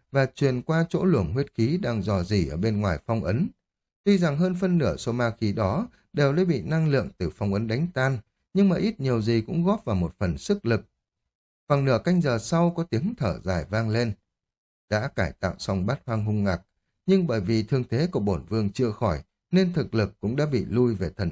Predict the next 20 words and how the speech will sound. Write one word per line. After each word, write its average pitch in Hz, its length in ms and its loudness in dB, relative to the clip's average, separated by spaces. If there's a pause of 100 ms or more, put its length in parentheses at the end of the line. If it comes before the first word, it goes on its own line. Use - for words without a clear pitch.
thông 107 220 -2
hậu 117 200 -4
kỳ. 104 300 0 (1040)
Huyết 156 180 0
ma 120 160 0
vương 110 280 0
vô 160 260 2
cùng 90 260 0
tức 190 120 0
giận, 131 220 0 (360)
nếu 175 140 4
như 208 100 2
không 202 180 -2
phải 135 180 -2
tên 165 280 0
Dracula 110 560 0
kia 120 260 0
chạy 113 240 -4
tới 107 160 -6
đây, 117 220 2